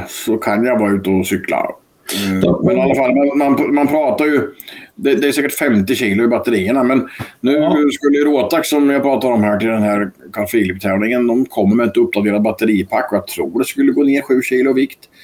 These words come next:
Speaker 1: Så
Speaker 2: Ja.
Speaker 1: utvecklingen går ju rätt fort där alltså. Det,
Speaker 2: Ja.
Speaker 1: det gör det.
Speaker 2: Ja. Mm.
Speaker 1: Men de är, de är givetvis tunga fortfarande och det,
Speaker 2: Mm.
Speaker 1: eh, är det tungt att lyfta en, en senior eller junior hundratjugofem med massa bly på, så är det ju inte lättare att lyfta en elkart.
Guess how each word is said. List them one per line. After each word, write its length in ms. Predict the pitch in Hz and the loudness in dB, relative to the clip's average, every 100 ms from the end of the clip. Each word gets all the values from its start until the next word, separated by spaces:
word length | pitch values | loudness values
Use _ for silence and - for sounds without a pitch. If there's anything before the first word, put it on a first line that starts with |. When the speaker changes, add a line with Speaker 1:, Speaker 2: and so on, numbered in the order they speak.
| - - | -20 -2
Speaker 1:
Så 120 | 131 | 0
Speaker 2:
Ja. 140 | 135 - | 2 0
Speaker 1:
utvecklingen 380 | 101 135 143 | 0 0 2
går 120 | 127 131 | 2 2
ju 60 | |
rätt 120 | - | 0
fort 260 | - 151 - - | -2 -2 -4 -4
där 180 | 98 | -2
alltså. 400 | 78 - - 90 | -2 -4 -2 -2
Det, 120 | 95 87 | 2 4
Speaker 2:
Ja. 200 | 85 110 | 4 2
Speaker 1:
det 60 | 113 | 2
gör 240 | 110 113 | 0 -2
det. 80 | 98 | 0
Speaker 2:
Ja. 300 | 117 120 113 - _ _ _ - | 2 4 2 -2 _ _ _ 0
Mm. 200 | 117 127 - - _ - | 2 2 -2 -16 _ -2
Speaker 1:
Men 100 | 135 | 0
de 100 | 143 | 2
är, 80 | |
de 160 | 143 143 | 2 2
är 40 | 147 | 2
givetvis 300 | 135 - - | 2 0 2
tunga 260 | 147 131 | 2 4
fortfarande 420 | 147 131 101 98 104 | 2 2 0 2 2
och 180 | 110 | 2
det, 280 | 113 117 110 | 2 2 2
Speaker 2:
Mm. 220 | 127 135 151 - _ _ _ _ 90 | 2 2 0 -4 _ _ _ _ -2
Speaker 1:
eh, 400 | 117 113 110 110 | 2 2 2 2
är 60 | 117 | 0
det 80 | 117 | 2
tungt 380 | 135 135 123 131 | 2 2 2 2
att 60 | |
lyfta 340 | 131 123 - 113 | 2 2 0 2
en, 320 | 113 110 110 104 65 82 117 117 | 2 2 2 0 -4 -2 0 2
en 120 | 110 113 | 0 0
senior 640 | 123 104 101 107 107 107 | 2 2 4 2 2 2
eller 120 | 107 | 2
junior 280 | 107 101 101 | 4 4 2
hundratjugofem 540 | 101 104 98 113 135 | 2 0 0 0 2
med 80 | 123 | 4
massa 220 | 117 113 | 2 2
bly 260 | 101 101 95 | 2 2 2
på, 160 | 95 95 | 0 0
så 280 | 101 104 | 0 2
är 60 | 101 | 2
det 60 | 104 | 2
ju 60 | |
inte 140 | 104 107 | 2 2
lättare 340 | 117 - 104 | 0 -2 0
att 60 | 113 | 0
lyfta 220 | 110 107 | 0 0
en 140 | 113 92 | 0 0
elkart. 320 | - 120 | -4 -8